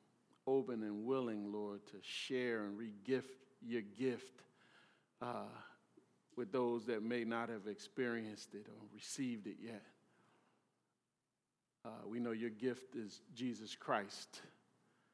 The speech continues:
Uh, so we pray during this season, uh, for authentic Chris-, uh, Christmas,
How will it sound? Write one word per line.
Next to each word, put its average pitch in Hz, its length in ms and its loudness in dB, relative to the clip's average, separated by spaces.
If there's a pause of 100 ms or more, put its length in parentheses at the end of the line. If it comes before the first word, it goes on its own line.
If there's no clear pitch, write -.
(500)
Uh, - 40 -16 (1500)
so 131 80 -2
we 123 140 2
pray 131 460 8 (260)
during 127 240 4
this 123 160 2
season, 113 640 0 (760)
uh, - 60 -14 (840)
for 123 280 4
authentic 143 540 0
Chris-, - 280 -4 (200)
uh, 110 300 0 (120)
Christmas, - 720 -2